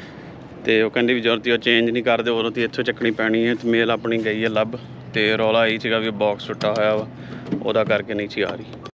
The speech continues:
ਹਾਂਜੀ, ਮੈਂ ਚੱਲਿਆ ਉਹਨਾਂ Petco ਦੇ ਉੱਤੇ ਵੀ, ਆ ਮੈਂ ਤੁਹਾਨੂੰ ਦਿਖਾਉਣਾ ਵਾ। ਆਹ bird ਜਿਹੜਾ ਨਾ ਪਹਿਲੋਂ ਲਿਆਉਂਦਾ ਸੀਗਾ ਉਹਨਾਂ ਦੇ ਨਾਲ, ਇਹ ਆਹ ਜਿਹੜਾ ਬੈਠਾ ਵਾ ਇੱਕ, ਆਹ green ਵਾਲਾ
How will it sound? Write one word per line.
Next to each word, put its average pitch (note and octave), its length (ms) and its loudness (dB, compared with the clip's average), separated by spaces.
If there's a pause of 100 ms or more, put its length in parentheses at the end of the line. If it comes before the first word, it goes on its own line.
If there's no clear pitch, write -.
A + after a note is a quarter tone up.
(840)
ਹਾਂਜੀ, C#3+ 240 6
ਮੈਂ C#3+ 220 6
ਚੱਲਿਆ D3+ 360 2
ਉਹਨਾਂ D3 220 4
Petco C3+ 480 0
ਦੇ C3+ 100 2
ਉੱਤੇ C3+ 300 4
ਵੀ, C3+ 140 2
ਆ B2 160 2
ਮੈਂ B2+ 140 2
ਤੁਹਾਨੂੰ A#2+ 200 0
ਦਿਖਾਉਣਾ A#2 380 0
ਵਾ। B2+ 160 0 (1000)
ਆਹ C3 180 6
bird C3+ 280 4
ਜਿਹੜਾ C3 280 4
ਨਾ C#3+ 120 6
ਪਹਿਲੋਂ C3+ 340 2
ਲਿਆਉਂਦਾ A#2+ 340 6
ਸੀਗਾ C3+ 280 2 (260)
ਉਹਨਾਂ B2 240 4
ਦੇ B2 120 4
ਨਾਲ, G#2 300 2 (260)
ਇਹ A2 260 2
ਆਹ A#2+ 240 2
ਜਿਹੜਾ A#2 220 0
ਬੈਠਾ G#2+ 360 0
ਵਾ G#2+ 140 0
ਇੱਕ, G#2+ 180 -4
ਆਹ G#2 100 0
green A2 380 4
ਵਾਲਾ C3+ 220 0